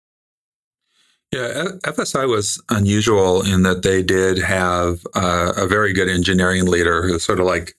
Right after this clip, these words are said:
knew how to write software and to run a software team. So,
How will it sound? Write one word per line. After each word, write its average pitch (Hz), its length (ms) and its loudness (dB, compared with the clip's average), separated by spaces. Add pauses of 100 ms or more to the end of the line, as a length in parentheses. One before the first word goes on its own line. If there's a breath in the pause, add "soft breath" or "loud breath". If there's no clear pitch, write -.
(640 soft breath)
knew 92 340 -4
how 98 160 -2
to 92 100 0
write 87 280 -2
software 87 520 -2
and 87 200 -2
to 82 180 0
run 85 260 0
a 85 60 0
software 85 400 -4
team. 87 420 -2
So, 87 300 -2